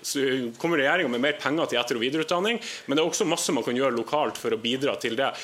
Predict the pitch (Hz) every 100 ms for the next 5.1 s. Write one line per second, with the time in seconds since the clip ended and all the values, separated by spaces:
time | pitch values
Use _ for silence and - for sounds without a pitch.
0 | - - - - 233 151 - 185 147 123
1 | 131 123 156 - 190 240 180 104 - 165
2 | 127 135 165 120 180 - 120 151 160 -
3 | 208 - 113 117 - 156 120 131 - 151
4 | 165 160 117 135 156 - 123 117 143 160
5 | 117